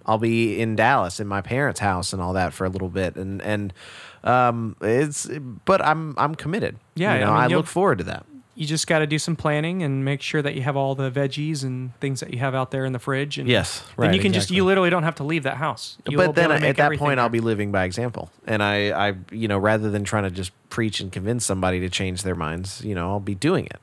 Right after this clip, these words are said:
Speaker 2: Yeah, I mean, it, it's gonna be a process. We'll, uh, it'll be good. It's gonna be good for everybody.
Speaker 1: I look
Speaker 2: Um,
Speaker 1: forward to keeping everybody informed.
Speaker 2: Yeah, I think it's, uh,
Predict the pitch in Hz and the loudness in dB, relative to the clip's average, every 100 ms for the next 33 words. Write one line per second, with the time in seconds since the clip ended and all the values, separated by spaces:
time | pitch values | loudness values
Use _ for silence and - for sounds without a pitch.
0 | _ 143 135 131 135 147 175 226 302 320 | _ -2 0 0 -2 0 2 2 0 -2
1 | - 320 349 349 311 320 185 143 - 180 | -2 0 0 2 2 2 0 0 0 0
2 | 208 220 226 226 226 220 220 - _ - | 2 2 2 2 2 0 -2 -6 _ -16
3 | - 55 - 185 214 185 226 131 - - | -14 -4 0 2 4 4 2 0 -8 -10
4 | 131 175 175 180 175 175 170 170 117 117 | -4 0 2 2 0 2 2 0 -2 -4
5 | 113 - 131 143 135 147 131 110 98 92 | -8 -2 2 2 4 2 0 -2 -6 -4
6 | 90 87 90 87 85 95 87 90 - _ | -4 -4 -4 -4 -6 -4 -4 -6 -12 _
7 | _ _ _ - 160 143 143 170 170 160 | _ _ _ -4 0 0 0 -4 -4 -4
8 | - 175 170 165 165 165 | -4 0 0 2 0 -2